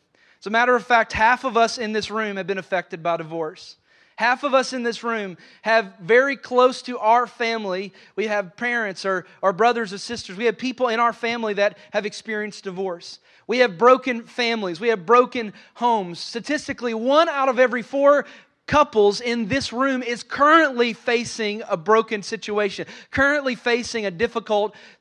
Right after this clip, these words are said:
spot in your marriage relationship. And I just believe that that's not the way it should be. I don't think that's God's ideal. And I think the reason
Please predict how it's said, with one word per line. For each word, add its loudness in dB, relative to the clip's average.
spot 2
in -6
your -2
marriage -8
relationship. -8
And -2
I 2
just -6
believe -4
that -6
that's -4
not -2
the -4
way 0
it -6
should -6
be. -10
I -2
don't -4
think -6
that's -2
God's 4
ideal. 0
And 0
I 0
think -6
the 0
reason -4